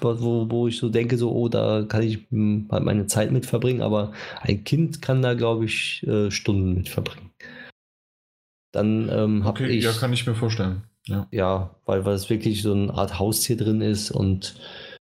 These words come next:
Speaker 1: du als Erwachsener probierst das alles einmal aus und das war's. Ne? Du hast keine, keinen Reiz mehr dafür. Und danach habe ich das Motorrad gebaut. Das Motorrad, äh,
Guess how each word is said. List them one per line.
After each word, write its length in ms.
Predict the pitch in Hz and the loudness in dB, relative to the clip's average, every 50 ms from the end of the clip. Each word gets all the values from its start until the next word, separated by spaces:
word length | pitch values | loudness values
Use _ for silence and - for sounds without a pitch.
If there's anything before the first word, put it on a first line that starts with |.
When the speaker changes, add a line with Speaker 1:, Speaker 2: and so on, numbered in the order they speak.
| _ _ _ _ _ _ _ _ _ - | _ _ _ _ _ _ _ _ _ 0
Speaker 1:
du 100 | 120 113 | 2 2
als 160 | 110 107 - | 2 2 0
Erwachsener 840 | 92 101 113 117 117 - - 123 117 110 107 104 104 104 - - - - - - - - | 0 0 0 0 0 0 0 2 2 2 2 2 2 0 -2 -4 -4 -6 -6 -6 -6 -8
probierst 320 | - - 127 117 127 117 120 | -2 -2 0 0 2 0 2
das 100 | 101 98 | 0 2
alles 220 | 85 110 117 107 | 2 0 2 2
einmal 240 | 82 101 107 82 - | 2 2 0 2 2
aus 320 | 104 123 139 131 135 - | 2 2 2 0 0 -4
und 140 | - 107 110 | -2 0 0
das 180 | 104 98 98 - | 0 0 0 0
war's. 440 | - 95 95 87 - - - - - - - - - - - - - | 0 2 2 4 4 2 0 -2 -8 -14 -14 -14 -14 -14 -14 -4 0
Ne? 260 | - 101 104 98 98 - - _ | 2 2 2 2 -2 -6 -10 _
Du 100 | - 98 | 0 0
hast 200 | 95 95 - - | 0 0 -2 -2
keine, 520 | - 95 98 101 101 95 95 98 95 95 - | -2 0 2 2 2 2 2 0 0 -2 -2
keinen 180 | - 101 95 95 | 0 2 2 2
Reiz 380 | 85 85 95 98 - - - | 2 2 2 2 2 2 2
mehr 140 | 104 101 101 | 2 2 2
dafür. 560 | 98 95 95 92 - - - 98 95 90 - - - - - - - - - - - - _ _ _ _ _ _ _ _ _ _ _ _ _ _ _ - 104 - | 2 2 0 -2 -2 -2 0 2 2 0 -2 -4 -14 -16 -14 -14 -14 -14 -14 -16 -18 -20 _ _ _ _ _ _ _ _ _ _ _ _ _ _ _ -8 -6 -2
Und 480 | - 107 101 98 95 95 95 95 - - | 0 0 2 4 4 2 2 0 -2 -2
danach 300 | - 110 110 113 107 - | -2 2 2 2 2 2
habe 120 | - 113 113 | 0 0 0
ich 80 | 107 | 0
das 220 | - 101 - - - | 0 0 0 0 0
Motorrad 460 | - 101 - - 135 143 160 165 - | -2 -2 0 0 2 2 2 0 0
gebaut. 480 | - 185 165 190 208 240 - - - - - - - - - - - - - - _ _ _ _ _ _ _ _ _ _ | -2 0 0 2 0 0 -2 -4 -6 -6 -8 -10 -12 -12 -12 -12 -12 -14 -16 -16 _ _ _ _ _ _ _ _ _ _
Das 180 | - 110 104 - | -4 -2 0 2
Motorrad, 640 | 123 104 - - 139 139 139 135 135 139 - - | 0 0 2 0 0 2 2 2 0 -2 -6 -4
äh, 600 | - 123 127 127 123 123 123 120 120 120 107 - | -2 0 2 2 2 2 2 2 0 0 -2 -4